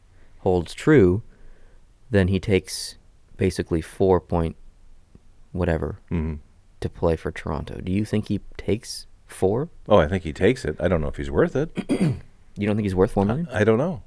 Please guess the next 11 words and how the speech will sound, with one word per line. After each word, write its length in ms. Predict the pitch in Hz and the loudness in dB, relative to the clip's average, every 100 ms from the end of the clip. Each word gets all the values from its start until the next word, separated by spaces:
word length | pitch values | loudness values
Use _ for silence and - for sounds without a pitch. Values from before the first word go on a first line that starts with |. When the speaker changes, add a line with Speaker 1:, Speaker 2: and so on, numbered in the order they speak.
| - - | -10 0
Speaker 2:
I, 200 | 101 92 - - - - - - - | 2 2 -4 -18 -20 -20 -20 -20 -4
I 120 | 110 | 2
don't 180 | 127 165 | 4 4
know 140 | 143 131 | 6 4
what 400 | 110 110 110 _ - _ _ - - - | 6 6 4 _ -20 _ _ -20 -20 -2
to 80 | 113 | 0
expect 480 | 92 - 101 92 - | 0 0 2 2 2
when 100 | 82 | -2
he 60 | |
comes 260 | 80 80 71 | 0 -4 -2
back. 400 | 73 65 - | -4 -4 -8